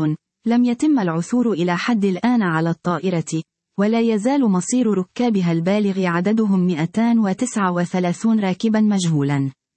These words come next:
مطالب بتجديد البحث. أعلنت الصحف الرسمية الماليزية يوم الأحد ثلاثة من الشهر الجاري أن أسر ضحايا الرحلة إم إتش ثلاثمائة وسبعون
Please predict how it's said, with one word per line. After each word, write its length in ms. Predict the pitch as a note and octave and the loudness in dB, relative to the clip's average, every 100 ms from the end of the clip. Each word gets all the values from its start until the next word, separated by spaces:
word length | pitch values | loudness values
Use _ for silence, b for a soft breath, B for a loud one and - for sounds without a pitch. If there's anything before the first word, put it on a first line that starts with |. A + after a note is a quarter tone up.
| _ _ - | _ _ -2
مطالب 560 | A#3 A#3+ D#4+ E4 A3+ | 0 0 0 2 2
بتجديد 600 | F#3+ F3 F3+ F3 F#3+ B3+ | 0 -2 -2 -2 0 0
البحث. 500 | B3+ A3 D#3 - - C#3+ - _ _ - | 2 0 -2 -6 -8 -8 -8 _ _ -4
أعلنت 480 | A3+ A#3 D#4+ D#4+ A#3 | 0 2 0 0 -2
الصحف 500 | - C#4+ - C4 G#3+ | -4 -4 -4 -4 -2
الرسمية 560 | E3+ E3+ G#3+ A#3+ B3 G#3+ | -2 -2 0 0 0 0
الماليزية 720 | F#3+ F3+ E3+ E3 E3 G#3+ A3 G#3 | 0 0 0 0 0 0 0 0
يوم 340 | G#3 F#3+ F#3 | 0 2 2
الأحد 460 | F#3 F3+ B3+ - G3+ | 0 -2 -4 -2 -2
ثلاثة 480 | G3+ F#3 G3+ B3 A#3 | -2 0 0 0 0
من 160 | G3+ E3+ | 0 0
الشهر 400 | D#3+ - A#3+ G#3+ | 0 0 0 0
الجاري 500 | D#3+ D3 F3 F3 F#3+ | 0 0 -2 0 0
أن 240 | F#3+ G3+ | 0 0
أسر 320 | C#4 C#4 A#3 | -2 0 0
ضحايا 480 | F#3+ F3 - B3 A3 | 0 -2 -2 0 0
الرحلة 640 | E3 F3 - E3 D#3 F#3 G#3+ _ _ - | 0 -4 -2 -4 -2 -2 -4 _ _ -4
إم 100 | D4 | -2
إتش 400 | D4+ A#3 A3 - | 0 0 -2 -4
ثلاثمائة 640 | - F#3 G3 G3 A3+ A3+ A#3 | -2 0 0 0 0 0 0
وسبعون 720 | G3+ G3 G3 E3+ D#3+ D#3+ | 0 -2 -2 -2 0 0